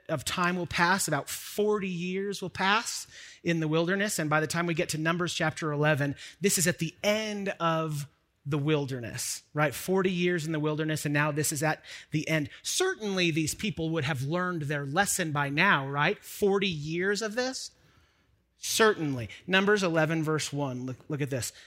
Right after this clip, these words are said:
"Now the people complained about their hardships in the hearing of the Lord." This is amazing. After forty years,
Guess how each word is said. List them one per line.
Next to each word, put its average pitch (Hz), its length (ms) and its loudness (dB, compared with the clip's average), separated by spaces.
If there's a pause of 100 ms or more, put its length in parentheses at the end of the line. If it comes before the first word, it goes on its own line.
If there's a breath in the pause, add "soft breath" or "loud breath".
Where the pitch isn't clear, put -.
(160 loud breath)
"Now 156 200 4
the 147 100 -2
people 202 380 -2
complained 151 960 -2
about 135 280 0
their 139 120 -2
hardships 147 720 -4 (280 loud breath)
in 151 160 0
the 135 60 0
hearing 135 440 -2
of 120 80 -8
the 120 80 -10
Lord." 127 400 -14
This 214 140 -2
is 190 80 -6
amazing. 147 420 -2 (320 loud breath)
After 175 320 4
forty 240 520 -2
years, 151 1000 -4